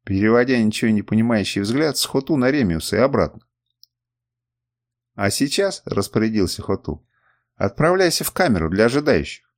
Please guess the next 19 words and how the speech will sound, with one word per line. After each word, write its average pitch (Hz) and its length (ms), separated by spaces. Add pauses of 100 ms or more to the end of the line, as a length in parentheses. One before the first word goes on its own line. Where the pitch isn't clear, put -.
(1200)
У 92 120
девушки 175 420
от 131 140
неожиданности 131 680
едва 135 300
земля 143 320
не 82 100
ушла 87 240
из-под 117 280
ног. 107 260 (1200)
«В - 80
камеру 156 420
для 113 180
ожидающих?» 139 680
воскликнула 110 560
она. 98 280 (220)
«Да», 107 500 (140)
усмехнулся 92 720
Хоту. - 480